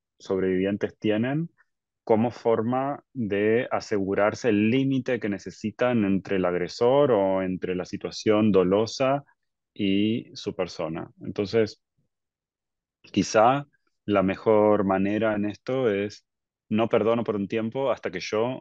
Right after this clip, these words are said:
me sienta fuerte, gane mis herramientas, lo procese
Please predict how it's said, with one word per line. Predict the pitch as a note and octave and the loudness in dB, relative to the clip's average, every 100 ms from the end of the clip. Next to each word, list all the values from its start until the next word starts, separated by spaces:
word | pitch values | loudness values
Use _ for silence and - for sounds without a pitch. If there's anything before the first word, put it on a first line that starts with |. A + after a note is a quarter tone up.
| - | -10
me | G#2 | -12
sienta | F2 G#2 G2 F#2+ | -6 -4 -4 -2
fuerte, | - A#2 A#2+ - C3 | 2 2 2 -2 0
gane | G#2+ A2 A2+ | 2 2 0
mis | G#2+ | -2
herramientas, | G2+ F#2 G2 G#2+ A2+ G2+ | -4 -2 -2 -2 -4 -4
lo | F2+ | -4
procese | F2+ - A#2 - C#3 C#3+ | -6 0 -2 0 -6 -6